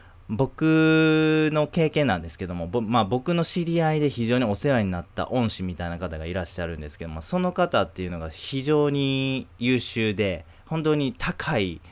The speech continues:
本当に超一流の成果物を、もうなんかいろんなジャンルで達成されてるような方でした。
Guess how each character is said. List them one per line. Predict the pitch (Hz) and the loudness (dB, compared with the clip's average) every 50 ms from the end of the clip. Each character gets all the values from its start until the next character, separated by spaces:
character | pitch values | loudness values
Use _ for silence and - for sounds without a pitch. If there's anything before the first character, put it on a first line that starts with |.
| - - - | -20 -6 -2
本 | 180 185 185 | -2 2 2
当 | 208 | 2
に | 185 - | 2 4
超 | - 208 208 147 | 6 6 8 8
一 | 117 107 - 123 117 | 6 2 0 0 0
流 | 113 117 113 110 | 2 2 2 2
の | 107 104 | 0 0
成 | - 127 123 117 117 | 2 2 2 4 4
果 | 123 117 | 4 4
物 | 101 95 - - 95 95 | 2 0 -4 -4 -4 -2
を、 | 98 98 95 87 80 - - - - - - - - - | 0 0 0 -2 -4 -8 -14 -20 -20 -20 -20 -20 -12 -6
も | - 113 110 | -2 0 0
う | |
な | 110 110 | 0 0
ん | |
か | - - | -2 -2
い | - 131 143 | -2 0 2
ろ | 175 220 | 4 6
ん | 247 | 6
な | 220 131 | 6 4
ジ | 98 110 107 | 4 4 2
ャ | 110 | 2
ン | 107 104 | 2 2
ル | 104 104 101 | 0 0 0
で | 104 98 98 98 95 - - - | 0 0 0 0 0 -4 -4 -4
達 | 143 131 - - | -4 -4 -2 0
成 | 127 113 | 0 0
さ | 107 120 110 107 | 2 4 2 2
れ | 104 | 2
て | - 107 98 | 2 0 0
る | 104 | 0
よ | 107 104 98 | 0 0 0
う | 90 | -2
な | 85 85 82 80 80 78 - | -2 -4 -4 -4 -6 -4 -2
方 | 104 98 - 90 85 80 78 78 - - - - | -2 -2 -2 -2 -2 -4 -4 -6 -8 -12 -10 -8
で | 92 90 | -8 -6
し | - - | -6 -6
た。 | - 78 69 | -6 -6 -6